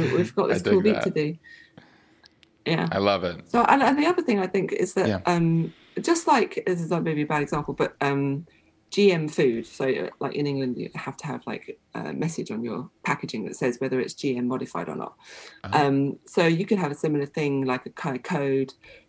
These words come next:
Speaker 1: that, like, in France, you have to put, um, if a photo or an image has been photoshopped, you have to say, "This image has been photoshopped." So
Speaker 2: Huh.
Speaker 1: it could be the same with music or art or generative art. You could, you could, you could have a kind of percentage or some kind of,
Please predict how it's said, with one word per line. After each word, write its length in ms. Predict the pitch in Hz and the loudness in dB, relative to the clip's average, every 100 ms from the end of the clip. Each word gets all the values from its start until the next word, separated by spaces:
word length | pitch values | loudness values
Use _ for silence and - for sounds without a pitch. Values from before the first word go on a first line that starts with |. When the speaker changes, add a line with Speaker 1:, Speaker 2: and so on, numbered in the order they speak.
| _ | _
Speaker 1:
that, 260 | 139 - - | 0 2 2
like, 160 | 156 | 4
in 100 | 202 | 4
France, 360 | 208 226 - - | 4 2 0 -2
you 80 | 151 | -4
have 140 | 143 | -4
to 100 | - | -6
put, 240 | - 143 - | -4 -4 -2
um, 400 | 139 131 131 127 - | -2 0 -2 -2 -2
if 220 | 139 - | -4 -2
a 340 | 139 131 127 135 | -2 0 -4 -8
photo 580 | - - - 156 151 131 | -16 -10 -2 -2 -2 -2
or 60 | 123 | 0
an 60 | |
image 220 | 135 123 123 | 0 -2 -4
has 120 | 123 | -4
been 160 | 127 | -4
photoshopped, 600 | 123 196 139 - - - - | 2 2 2 -6 -10 -14 -6
you 80 | 135 | -4
have 100 | - | -4
to 60 | - | -6
say, 200 | 110 - | -4 -4
"This 180 | - | -6
image 180 | - - | -8 -10
has 100 | - | -8
been 120 | 123 | -6
photoshopped." 440 | 123 160 - - _ - - - - - | -4 -4 -6 -12 _ -18 -16 -16 -20 -6
So 160 | - 208 | 4 6
Speaker 2:
Huh. 40 | |
Speaker 1:
it 140 | 185 208 | 6 4
could 120 | 254 | 4
be 100 | 220 | 4
the 80 | 196 | 4
same 260 | 208 196 | 2 2
with 100 | 185 | 2
music 380 | 269 285 180 165 | 2 4 2 0
or 120 | 156 190 | 2 6
art 320 | 202 202 - | 6 6 0
or 80 | 151 | -2
generative 380 | 180 165 165 156 | 0 0 0 0
art. 220 | 156 - | 0 -2
You 80 | 156 | -2
could, 220 | 202 185 - _ - - _ _ | 2 0 -2 _ -20 -20 _ _
you 120 | 180 | 2
could, 200 | 202 214 - | 4 4 4
you 100 | 196 | 2
could 140 | 202 | 4
have 200 | 196 190 185 | 4 2 2
a 40 | |
kind 200 | 185 175 | 2 0
of 260 | 156 165 - | -2 -6 -8
percentage 600 | 185 - 185 175 143 - | -4 0 0 2 0 2
or 140 | 151 | 2
some 180 | 151 175 | 2 0
kind 200 | 165 160 | 0 0
of, 120 | 151 | -2